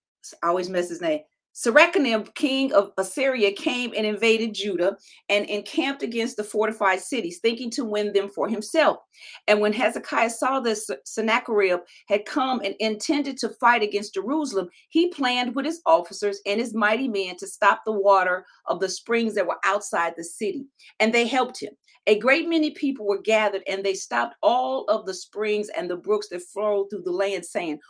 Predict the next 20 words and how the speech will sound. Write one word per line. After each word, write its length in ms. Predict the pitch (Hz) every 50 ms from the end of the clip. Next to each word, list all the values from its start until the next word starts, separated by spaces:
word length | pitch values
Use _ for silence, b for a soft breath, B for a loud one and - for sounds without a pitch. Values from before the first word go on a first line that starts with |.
| b b _
'Why 300 | - - 220 254 277 294
should 180 | 277 302 247
the 60 | 208 208
king 300 | 208 - - 226 226 196
of 60 | 190
Assyria 480 | 180 175 - - - 247 233 208 175 175
come 340 | - - - 226 226 214 202
and 140 | 185 185
find 360 | - 190 185 185 185 190 202 196
much 320 | 202 196 180 - - -
water?' 380 | 175 185 190 170 143 - - _ b b b b b b
He 180 | b - 247 240
set 300 | 233 - 262 247 247 247
to 120 | - 262
work 280 | 233 214 220 214 202 - - _ _ _ _ _ -
res-, 340 | 156 180 180 180 175 - _
resolutely 800 | 165 202 226 226 220 214 214 247 349 349 349 - 254 262 - -
and 260 | 208 196 196 190 165
build 380 | 202 247 277 269 269 269 240 - -
up 260 | 285 160 131 - -